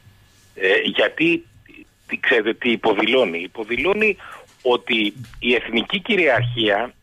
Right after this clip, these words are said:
έτσι όπως έχει, ε, όπως είναι αντιληπτή στην, ε, ελληνική κοινή γνώμη,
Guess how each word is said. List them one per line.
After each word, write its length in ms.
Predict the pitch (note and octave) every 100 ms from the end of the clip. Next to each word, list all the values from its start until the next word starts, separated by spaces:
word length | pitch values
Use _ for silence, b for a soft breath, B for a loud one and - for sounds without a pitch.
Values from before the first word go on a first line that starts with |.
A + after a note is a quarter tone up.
| _
έτσι 260 | - D3 -
όπως 280 | E3+ D#3+ -
έχει, 400 | F3 - E3 C#3 B B B B _ -
ε, 920 | A#2 A2 G2+ G2 F#2+ F#2 F2+ F2 E2+ E2 - - F#2+ F#2 - _ - - -
όπως 340 | - A#2+ B2+ -
είναι 180 | C#3+ C#3+ C3 B2 A2+
αντιληπτή 600 | G#2+ A2 G#2 - D3 D3
στην, 300 | - B2 G#2
ε, 340 | G2 F#2 F2+ F2 E2 D#2+ D#2+
ελληνική 540 | - G#2+ A2 G#2 - C#3+
κοινή 260 | D3 D3
γνώμη, 680 | D3+ C#3 C3+ C3+ C3+ C3+ C3